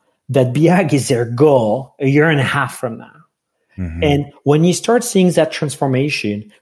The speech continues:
Speaker 1: and you empower and demand excellence of people to go on that path, magic happen.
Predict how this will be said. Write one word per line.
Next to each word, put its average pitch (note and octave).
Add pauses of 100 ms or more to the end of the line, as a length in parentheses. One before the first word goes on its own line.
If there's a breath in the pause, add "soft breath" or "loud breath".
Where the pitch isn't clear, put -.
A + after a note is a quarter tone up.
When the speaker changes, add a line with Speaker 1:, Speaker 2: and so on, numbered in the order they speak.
(100)
Speaker 1:
and C3+
you C3+
empower D#3+
and C3+
demand D#3+
excellence D#3+
of C#3
people B2+
to D3
go F3
on C#3
that A#2+ (140)
path, - (640)
magic B2+
happen. A#2